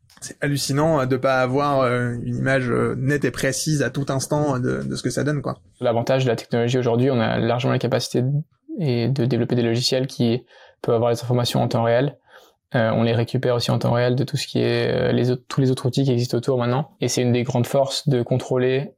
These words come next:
Speaker 2: aussi bien le W M S, donc toute la partie entrepôt opérationnel,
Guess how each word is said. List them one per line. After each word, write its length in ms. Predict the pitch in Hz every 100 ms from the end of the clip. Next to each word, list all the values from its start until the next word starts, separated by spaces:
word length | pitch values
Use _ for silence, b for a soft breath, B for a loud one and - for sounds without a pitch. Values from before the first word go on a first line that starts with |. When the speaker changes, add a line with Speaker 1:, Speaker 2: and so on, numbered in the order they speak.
| _ _ _ _ -
Speaker 2:
aussi 200 | 143 135
bien 140 | 135 135
le 60 |
W 280 | 127 131 127
M 100 | 127
S, 140 | 143
donc 140 | 139 127
toute 120 | 135
la 100 | 123
partie 260 | 123 - 131
entrepôt 420 | 127 - 120 131
opérationnel, 760 | 127 123 120 127 127 131 127